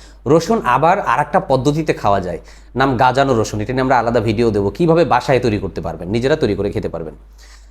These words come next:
যদি রসুন খেতে চান আপনি, দুই কোয়ার বেশি না, দেশি রসুন, দুইটা কোয়া রসুন খাওয়ার পরে খাবেন।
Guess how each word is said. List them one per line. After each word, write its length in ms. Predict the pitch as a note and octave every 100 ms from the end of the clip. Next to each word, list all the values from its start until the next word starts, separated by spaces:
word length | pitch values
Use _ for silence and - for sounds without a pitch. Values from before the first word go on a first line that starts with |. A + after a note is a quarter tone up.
| - - A#2+
যদি 220 | D3+ F3
রসুন 240 | D3+ F3+
খেতে 240 | E3+ E3 E3
চান 160 | E3
আপনি, 340 | D3+ C#3 G3 C#4 - - - - - -
দুই 220 | D3 A3
কোয়ার 260 | G3+ F#3+ C#3
বেশি 300 | B2 - A2
না, 200 | E2 E2
দেশি 300 | B2 D3 F3+
রসুন, 440 | E3+ F3 G3+ B3 - - - - A2
দুইটা 400 | A#2 D#3+ E3+ E3+
কোয়া 240 | F3 D#3+
রসুন 440 | D#3+ - G#3+ C4 - - - - -
খাওয়ার 360 | - D#3+ D#3
পরে 260 | - A2+ G2
খাবেন। 340 | - D#2 D2+